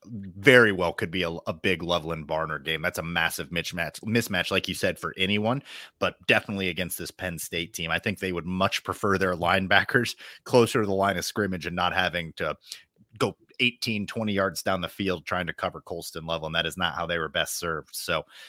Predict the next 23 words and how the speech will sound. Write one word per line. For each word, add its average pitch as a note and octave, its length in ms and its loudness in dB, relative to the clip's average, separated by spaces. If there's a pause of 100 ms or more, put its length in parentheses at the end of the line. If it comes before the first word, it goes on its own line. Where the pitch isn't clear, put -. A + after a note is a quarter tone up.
if A#2 160 0
nothing G#2+ 400 2
else, F2+ 240 2
expect - 440 0
Michigan F#2 480 0
to D#2+ 100 -2
force - 460 -6
that, A#2 240 8 (320)
to F#2 60 -4
force G#2 360 -2
their G2 200 4
linebackers F2+ 760 2
to F#2+ 80 -6
do F2 200 -4
things E2 300 -6
that - 160 -8
they F2 120 0
don't E2 180 -2
want E2 160 -6
'em D#2 120 -10
to - 80 -16
do. D2+ 280 -8
So D2+ 260 -12